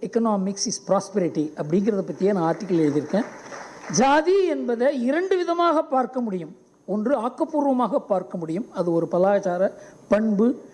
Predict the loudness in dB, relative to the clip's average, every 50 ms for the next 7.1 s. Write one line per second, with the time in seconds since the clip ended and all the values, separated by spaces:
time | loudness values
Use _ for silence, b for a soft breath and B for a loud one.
0 | B B B B B B -2 0 2 4 4 4 4 4 4 4 4 4 2 0
1 | -2 -4 -2 -2 -2 -2 -2 -4 -6 -2 0 2 2 4 2 2 2 2 0 0
2 | 0 0 2 2 2 0 0 0 2 2 2 0 -2 -4 -4 -4 -4 -2 0 0
3 | 0 0 -2 B B B B B B B 2 2 4 2 2 0 0 -2 0 2
4 | 2 2 2 2 0 0 0 2 2 2 2 4 2 2 4 4 4 4 4 4
5 | 4 2 2 2 0 0 0 2 0 0 0 -2 0 2 2 4 4 2 2 0
6 | 0 0 0 2 2 2 2 2 2 4 4 4 4 4 4 4 4 4 2 -2
7 | B